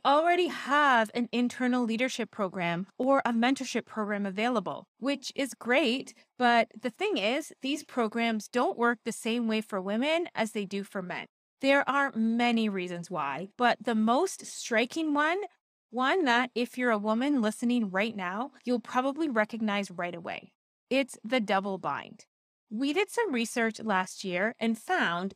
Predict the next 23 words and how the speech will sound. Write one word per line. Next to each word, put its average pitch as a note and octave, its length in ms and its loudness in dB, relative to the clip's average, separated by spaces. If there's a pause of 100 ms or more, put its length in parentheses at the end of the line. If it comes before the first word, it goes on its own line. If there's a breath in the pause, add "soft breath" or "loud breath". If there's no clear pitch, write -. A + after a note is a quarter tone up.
that A3+ 320 0
seventy-eight C4 760 0
percent G#3+ 520 -2
of G3+ 140 -2
women G3+ 420 0
were G3+ 120 -2
told G3+ 640 0
that A#3 140 2
if A3+ 120 -4
they B3+ 80 2
wanted B3 380 0
to A4 100 -2
accelerate A#3 600 0
their G#3+ 140 -2
path G3+ 300 -2 (100)
to G#3+ 80 -8
leadership, A#3+ 600 -2 (100)
they A#3+ 120 2
needed A#3+ 340 2
to D4 100 -4
be A3 200 -2
more G#3+ 200 2
confident. F3+ 720 -10